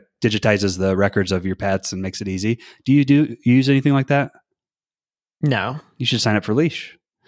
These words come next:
Speaker 1: Um,
Speaker 2: Shelley,
Speaker 1: anyway.
Speaker 2: Shelley handles all the dog stuff. So I'm,
Speaker 1: Shelley,
Speaker 2: I'm
Speaker 1: if you're
Speaker 2: pretty hands
Speaker 1: listening,
Speaker 2: off.
Speaker 1: check out Ryan's app called Leash. It's available on every app store. But anyway, I have a monthly call with him, and it's kind of like this, but shorter and less frequent. And, um, one of the th-, one, we're,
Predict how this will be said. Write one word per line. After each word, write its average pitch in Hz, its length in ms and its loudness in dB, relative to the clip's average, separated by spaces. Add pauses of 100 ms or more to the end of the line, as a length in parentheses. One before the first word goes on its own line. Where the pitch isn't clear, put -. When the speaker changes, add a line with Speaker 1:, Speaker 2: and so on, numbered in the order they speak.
(340)
Speaker 1:
Um, 104 360 0
Speaker 2:
Shelley, 143 240 2
Speaker 1:
anyway. - 80 -4
Speaker 2:
Shelley 139 280 0
handles 120 300 -2
all 117 120 0
the 110 100 -4
dog 107 260 -2
stuff. 113 320 -6
So - 140 -4
I'm, 123 100 0
Speaker 1:
Shelley, 123 380 2
Speaker 2:
I'm 98 80 -2
Speaker 1:
if 127 100 -2
you're 120 100 4
Speaker 2:
pretty 120 160 4
hands 120 140 0
Speaker 1:
listening, 98 240 0
Speaker 2:
off. - 120 -16
Speaker 1:
check 127 220 -2
out 120 160 2
Ryan's 110 380 2
app 101 320 -2
called 92 460 -2
Leash. 98 420 -4
It's 98 180 -10
available 113 420 2
on 101 180 0
every 98 160 -2
app 90 160 -8
store. 87 240 -10 (260)
But 143 80 0
anyway, 135 160 4
I 117 60 2
have 143 100 2
a 143 40 -2
monthly 139 280 -2
call 120 180 2
with 110 120 0
him, 107 340 -4
and 117 80 -4
it's 120 140 -8
kind 165 160 0
of 147 40 0
like 123 320 0
this, 113 360 0
but - 260 -10
shorter 107 440 0
and 98 420 -8 (480)
less 107 160 -4
frequent. 147 340 -2 (100)
And, 101 220 -4 (540)
um, 101 300 -4
one 123 180 2
of - 100 4
the - 80 -10
th-, - 80 -10
one, 131 240 0
we're, 117 220 0